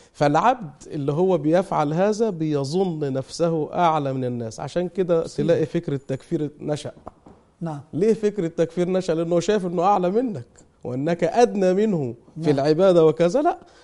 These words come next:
Speaker 1: هو ممكن يكون بيصلي صلاة الخمسة بالعافية، إنما بينه وبين الله تبارك وتعالى ما ليس بينك وبينه
Speaker 2: نعم.
Speaker 1: في الظاهر.
Speaker 2: نعم.
Speaker 1: إنما رجل يقيم على أمور الإسلام.
Speaker 2: نعم.
Speaker 1: طيب، يبقى الشاب عشان بقى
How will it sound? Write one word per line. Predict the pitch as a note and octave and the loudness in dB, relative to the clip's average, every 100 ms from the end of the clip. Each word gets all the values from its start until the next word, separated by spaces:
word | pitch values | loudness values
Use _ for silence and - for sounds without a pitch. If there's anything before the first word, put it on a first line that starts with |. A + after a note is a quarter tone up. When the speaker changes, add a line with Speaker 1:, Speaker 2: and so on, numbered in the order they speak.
| - | -2
Speaker 1:
هو | F3+ | 0
ممكن | G#3 G#3 F3 | 0 -2 -2
يكون | E3+ F#3+ F#3 | 0 -2 0
بيصلي | D#3+ D#3 F3+ D#3 | -2 -2 -2 -2
صلاة | D3+ E3+ | 0 -2
الخمسة | D#3+ F3 F3 D#3+ | 0 -2 -2 -2
بالعافية، | C#3 D3 F#3 G#3+ - | -2 0 0 -2 -4
إنما | D#3+ F#3 F3 | -2 0 0
بينه | D3+ G#3 A#3 G#3+ F3+ | 2 2 2 -2 0
وبين | E3+ E3+ F#3+ E3+ | 0 2 2 0
الله | E3+ F3+ | 2 0
تبارك | E3+ E3 F3+ F#3 E3 | 2 2 4 2 2
وتعالى | D#3+ F3+ G#3 A3+ A3+ - - | 0 2 4 2 -2 -16 -6
ما | C3+ | -2
ليس | D#3 F3 D#3 | 0 0 -2
بينك | D#3 F3 F3 E3 | -2 -2 -2 -2
وبينه | D#3 F3 E3+ - _ E3 | 0 0 -2 -10 _ -8
Speaker 2:
نعم. | D#3 | -4
Speaker 1:
في | B2 | -4
الظاهر. | B2+ E3+ F#3+ C3+ - _ _ | 2 4 4 0 -8 _ _
Speaker 2:
نعم. | E3 E3 | -4 -2
Speaker 1:
إنما | D3+ D3 | 0 2
رجل | F3 G3+ A#3+ G3 | 2 2 -2 0
يقيم | D3+ - D#3 F#3 G3+ | -2 0 0 0 -2
على | D3 D3 D#3 E3+ - - | -2 0 0 -2 -6 -10
أمور | C3+ D#3 F#3+ F3 | -6 2 2 2
الإسلام. | A2+ A2+ A#2 G#2+ - _ - | 0 -8 -10 -10 -14 _ -18
Speaker 2:
نعم. | D3 | -4
Speaker 1:
طيب، | D3 C3+ B2 | 0 0 0
يبقى | D#3 D3 F3 | -2 -2 -4
الشاب | D3 - B3 D4+ G#3+ | -4 -4 -2 0 0
عشان | F3 G3+ G3 | 0 0 -2
بقى | F#3 F3+ | -2 0